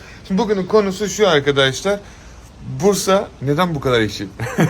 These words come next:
<laughs> Harbiden Bursa niye bu kadar yeşil? Çok güzel bir şey abi. Şuraya baksanıza. Gerçekten harika. Ee,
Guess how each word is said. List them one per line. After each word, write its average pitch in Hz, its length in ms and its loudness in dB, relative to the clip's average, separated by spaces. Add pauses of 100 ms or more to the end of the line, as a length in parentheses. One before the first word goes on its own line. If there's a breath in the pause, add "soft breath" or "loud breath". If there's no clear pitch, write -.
(140)
<laughs> 156 540 -4
Harbiden 185 500 0
Bursa 165 240 -4
niye 185 200 0
bu 156 60 -4
kadar 120 240 2
yeşil? 107 300 -4
Çok 185 220 -4
güzel 120 280 -2
bir 98 60 -10
şey 127 160 -6
abi. 160 260 -4 (100)
Şuraya 160 200 -2
baksanıza. 151 640 -2 (320 loud breath)
Gerçekten 156 600 -2 (160)
harika. 127 600 -6 (460 loud breath)
Ee, 123 640 -4